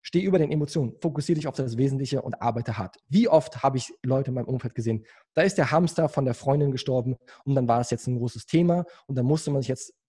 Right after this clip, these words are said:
fünf Tage lang ins Bett legen und nichts machen und hat es als Ausrede genommen, nichts zu machen. Es ist nicht immer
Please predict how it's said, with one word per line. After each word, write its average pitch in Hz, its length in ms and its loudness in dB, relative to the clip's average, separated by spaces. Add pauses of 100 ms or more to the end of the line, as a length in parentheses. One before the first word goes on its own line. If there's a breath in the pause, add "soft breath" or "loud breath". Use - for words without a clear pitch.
(120)
fünf 170 280 -2
Tage 131 200 -2
lang 120 180 -2
ins 117 180 -10
Bett 139 180 0
legen 131 220 0
und 107 240 -8
nichts 135 260 -4
machen 123 220 -4
und 110 80 -6
hat 113 80 -6
es 120 40 -12
als - 180 -14
Ausrede 135 340 -4
genommen, 120 260 2 (640)
nichts 123 300 0
zu 113 100 -4
machen. 104 320 -10 (340 loud breath)
Es 147 160 2
ist - 380 -4
nicht - 400 -2
immer 135 320 2